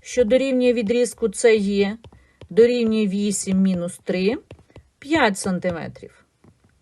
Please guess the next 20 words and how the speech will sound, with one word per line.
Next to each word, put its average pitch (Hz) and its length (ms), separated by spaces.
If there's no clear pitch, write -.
Отже, 202 500
відрізок 320 680
А 285 280
Ц, 180 340
що - 160
складається 277 520
з 247 80
відрізків 226 720
А 285 200
Е 220 460
і 226 380
Е 202 280
Ц, 180 540
дорівнює, 202 760
за 233 500
доведеним 214 680
вище, 190 440
відрізочок 254 760
А 240 180
Е 214 460